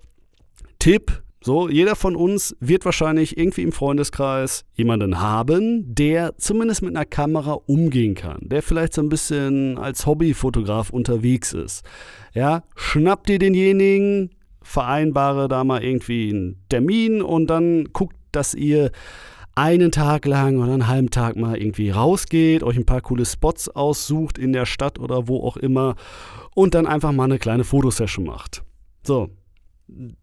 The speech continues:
Hat einen viel, viel größeren Effekt, als wenn du zu Hause in deinem Zimmer, äh, oder sonst wo irgendwie einfach nur ein Selfie von dir machst. Weil das immer zeigt,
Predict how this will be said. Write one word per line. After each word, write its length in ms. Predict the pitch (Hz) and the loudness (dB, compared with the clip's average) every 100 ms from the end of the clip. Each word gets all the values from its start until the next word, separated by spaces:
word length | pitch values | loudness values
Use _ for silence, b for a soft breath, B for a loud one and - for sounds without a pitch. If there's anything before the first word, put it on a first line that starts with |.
| - | -4
Hat 220 | 147 - | -4 -2
einen 160 | 165 | 0
viel, 400 | 160 - 214 220 | 0 0 0 0
viel 280 | 185 185 196 | 0 0 0
größeren 640 | 139 143 185 - 170 156 135 | 2 2 2 0 -2 -2 -2
Effekt, 480 | 139 - 180 - | -4 0 0 -2
als 220 | - 143 143 | -4 -4 -2
wenn 200 | 156 170 | 0 0
du 280 | 165 165 - | 0 -2 -4
zu 200 | - 131 | -4 0
Hause 460 | 156 190 185 190 | 2 2 4 2
in 260 | 175 156 165 | 2 0 0
deinem 240 | 151 143 | 2 0
Zimmer, 800 | 131 - 196 202 196 190 180 165 143 | 0 0 0 0 0 0 -2 -4 -6
äh, 540 | 151 151 156 156 147 - - - - | -4 -4 -4 -4 -6 -10 -12 -14 -20
oder 1120 | - - - - - - 165 165 165 160 156 | -20 -20 -18 -16 -16 -6 0 2 4 2 2
sonst 340 | 135 165 170 | 2 2 0
wo 320 | 151 165 165 156 | 2 4 4 2
irgendwie 500 | 151 151 151 147 139 | 0 0 2 -2 -2
einfach 280 | 147 147 | -4 0
nur 140 | 151 139 | 2 2
ein 20 | |
Selfie 320 | - 127 117 | 2 2 0
von 160 | 104 90 | -2 -6
dir 100 | 73 | -8
machst. 380 | - - - - B B B B B | -12 -12 -14 -14 B B B B B
Weil 380 | - 135 175 185 | 0 2 4 2
das 260 | 123 156 - | 2 0 0
immer 300 | 170 170 170 | 0 0 0
zeigt, 580 | - 139 165 - - | 0 2 0 -2 -8